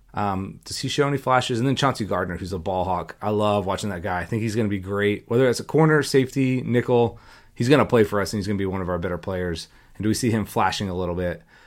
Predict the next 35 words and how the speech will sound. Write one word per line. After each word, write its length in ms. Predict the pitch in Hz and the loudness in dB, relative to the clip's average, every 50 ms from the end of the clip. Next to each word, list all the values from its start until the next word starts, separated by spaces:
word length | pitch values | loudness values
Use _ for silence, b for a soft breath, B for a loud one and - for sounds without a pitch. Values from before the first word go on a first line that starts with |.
| b b b - | b b b -8
Uh, 200 | 87 92 92 87 | -6 -4 -4 -2
so 120 | - - | 2 4
those 100 | 143 135 | 4 4
are 40 | 123 | 4
guys 180 | 117 107 98 90 | 4 2 2 0
that 80 | 95 | 0
I'll 100 | 90 87 | -2 -2
be 80 | 85 87 | -2 -4
looking 220 | 80 78 85 90 | -4 -6 -6 -6
out 120 | 82 80 - | -6 -6 -6
for. 240 | - 82 80 80 82 - _ _ _ _ _ _ _ _ _ _ _ _ _ | -6 -6 -6 -6 -8 -14 _ _ _ _ _ _ _ _ _ _ _ _ _
All 80 | - 156 | 2 2
right, 100 | 175 135 | 2 4
James, 160 | 131 135 139 | 4 4 4
let's 100 | 160 180 - | 2 0 0
close 340 | - 196 180 170 151 - | 2 4 4 4 4 4
the 160 | - - 123 110 | 4 2 2 2
podcast 640 | - - 120 117 113 - 120 98 92 90 - - | 4 4 4 4 4 4 2 0 0 0 -2 -4
a 40 | 110 | -2
little 180 | 101 101 101 | -2 0 0
bit 140 | 95 98 95 | 0 0 -2
here 440 | 95 101 98 98 95 95 92 85 82 b b b b b b b b b 113 | 0 0 0 0 2 0 0 -2 -4 b b b b b b b b b -12
and 100 | - 127 | -10 2
talk 140 | - 180 185 | 4 6 6
about 220 | 185 196 165 113 113 | 8 6 6 6 4
the 60 | 113 | 0
basketball 640 | 98 85 110 107 143 165 160 - - 101 95 90 87 | 0 0 2 2 2 2 0 -2 -2 0 0 0 0
team. 480 | 85 - 101 92 87 82 82 80 78 - _ _ _ _ _ _ | -2 -4 -4 -4 -4 -4 -4 -6 -6 -10 _ _ _ _ _ _
Just 380 | 107 107 117 151 202 208 208 - | -4 4 6 8 8 8 6 4
finished 280 | - 180 175 160 165 170 | 4 4 4 4 6 8
out 340 | 151 147 147 117 - - _ _ _ _ _ - | 8 8 8 8 4 0 _ _ _ _ _ -4
an 100 | 127 123 | -2 -2
incredible 680 | 117 113 - - - 147 143 147 147 151 135 135 139 135 | -2 -2 -2 0 2 4 4 6 4 6 6 6 4 4
tournament, 580 | - - 127 123 120 117 117 113 113 - - - _ _ _ _ _ - _ _ _ _ _ _ _ _ _ _ _ _ | 4 2 2 2 2 2 2 2 0 -2 -4 -10 _ _ _ _ _ -20 _ _ _ _ _ _ _ _ _ _ _ _
amazing 920 | - 113 117 117 123 139 139 151 156 143 135 147 143 143 139 143 143 135 120 | -2 0 2 4 6 8 8 8 8 8 6 6 6 6 4 4 2 0 -2